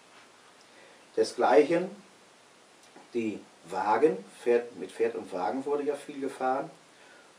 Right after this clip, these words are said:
oder auch die Kutschen, die hatten an den Seiten in den Polstern irgendwo Winkel und da konnte man einiges verstecken.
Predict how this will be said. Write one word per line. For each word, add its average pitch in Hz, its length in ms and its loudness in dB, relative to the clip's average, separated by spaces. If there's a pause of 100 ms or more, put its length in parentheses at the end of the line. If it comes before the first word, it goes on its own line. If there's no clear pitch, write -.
(100)
oder 98 260 -2
auch 101 140 -4
die 90 200 -12
Kutschen, 170 480 0 (1800)
die 113 140 -2
hatten 123 240 -2
an 104 160 -4
den 101 120 -6
Seiten 117 560 0 (120)
in 104 140 -8
den 92 160 -6
Polstern 123 600 0 (480)
irgendwo 120 600 2
Winkel 131 480 0 (460)
und 117 180 -6
da 117 60 -2
konnte 113 340 -2
man 113 240 -6
einiges 110 440 -4
verstecken. 98 500 -8